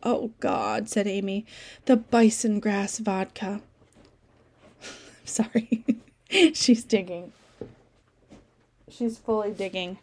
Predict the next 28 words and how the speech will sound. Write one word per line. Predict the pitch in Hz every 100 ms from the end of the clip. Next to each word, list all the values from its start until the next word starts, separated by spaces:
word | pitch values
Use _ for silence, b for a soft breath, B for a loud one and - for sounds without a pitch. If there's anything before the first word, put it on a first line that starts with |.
| _ _ - -
I'm | 202 196
gonna | 165
pause | 156 151 - -
it. | - - - -
I'm | 180
gonna | - -
pause | - - - -
it. | 294 - - _ _ _ _ _
Okay, | 208 202 - 190 -
literally | 208 208 208 208 196 190
five | - 190 180
minutes | 180 185 -
later, | 190 180 180 196
I'm | 208
back. | 202 185 202 - -
<laughs> | - -
The | 233 247
doc | 240 190 220
has | 269 214 -
found | - - 208 196
a |
relaxing | 190 196 185 214 214 220
spot. | 226 185 175 175 B B B B B B
Um, | - 208 202 -
it's | 262 254 -
charming | - 302 381 392
when | 262
they | 226 202 190 196